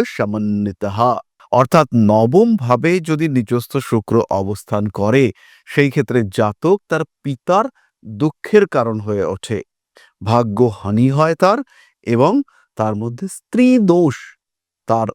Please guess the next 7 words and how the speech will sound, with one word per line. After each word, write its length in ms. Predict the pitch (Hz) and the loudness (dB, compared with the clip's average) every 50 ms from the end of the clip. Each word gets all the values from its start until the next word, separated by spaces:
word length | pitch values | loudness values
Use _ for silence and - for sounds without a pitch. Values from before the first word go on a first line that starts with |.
| - _ _ _ _ _ - | -10 _ _ _ _ _ -4
মাত্রা 400 | 104 98 95 - - - 131 156 | -4 -4 -4 -8 -8 -6 -4 -2
বাড়তে 400 | 160 117 95 82 80 73 - 85 82 | -2 -2 -2 -4 -4 -6 -6 -8 -6
দেখতে 280 | - 78 - - 85 | -6 -6 -6 -6 -6
পাওয়া 280 | 80 85 82 82 80 85 | -2 -2 -2 -2 -2 -2
যায়। 300 | 87 - 98 95 87 - - - - - - _ 117 | -2 -2 -2 -2 -2 -4 -10 -16 -20 -20 -6 _ 2
নারীদের 500 | 113 127 135 143 147 147 127 123 117 101 95 | 4 4 4 2 0 0 0 0 0 0 -2
প্রতি 340 | - 104 104 - - 151 | -4 -6 -4 -2 0 0